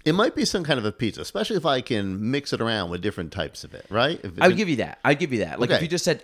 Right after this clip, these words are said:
Speaker 2: "I can get pizza, but I can get, like," like, I could get Mickey's thin crust pizza, but I get to pick any toppings I want, and I can mix up the toppings. That, I would give you that.
Speaker 1: I, I kinda like that 'cause you can mix it up. Maybe get a wheat crust one time. Maybe you're right. I'm trying to balance it out.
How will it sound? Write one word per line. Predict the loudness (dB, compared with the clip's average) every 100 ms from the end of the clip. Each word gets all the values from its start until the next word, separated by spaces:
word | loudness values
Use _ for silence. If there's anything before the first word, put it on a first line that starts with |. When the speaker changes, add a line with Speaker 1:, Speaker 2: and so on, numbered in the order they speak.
| 0
Speaker 2:
"I | 0
can | 0 -2
get | -2
pizza, | -2 -4 2 2
but | 4 2
I | 2
can | -2 -2
get, | 0 0
like," | 2 2 0 -8 _ _ _ -4
like, | -4 -4 -2
I | 0 0
could | 0
get | 0
Mickey's | 0 -2 -6
thin | -4 -4
crust | 0 -2 0
pizza, | -2 0 2
but | 2
I |
get | 2
to | -4
pick | -2 -2
any | -2 -6
toppings | -4 -2 -2 -2 -4
I |
want, | -4 -2 -4
and | -4
I | -6
can | -4
mix | -6 -6
up | -10
the | -10
toppings. | -8 -8 -8 -16 -18 -18 _ -4
That, | 0
I | 0
would | -2
give | -2
you | -2 -4
that. | -10 _ -20 _ -2
Speaker 1:
I, | -2 0
I | 2 2
kinda | 2 2
like | 4 2 0
that | -2
'cause | -2
you |
can | 0 0
mix | 0 0
it | 2
up. | 4 4
Maybe | 2 0
get | 0
a |
wheat | 0 -4 -2
crust | 0 0 0
one | -4
time. | -2 -2 0 0 2
Maybe | 2 2
you're | 2
right. | 2
I'm | 0
trying | -2 0 0
to | 0 0
balance | 0 -2 -2 -4
it | -2
out. | 2 2 0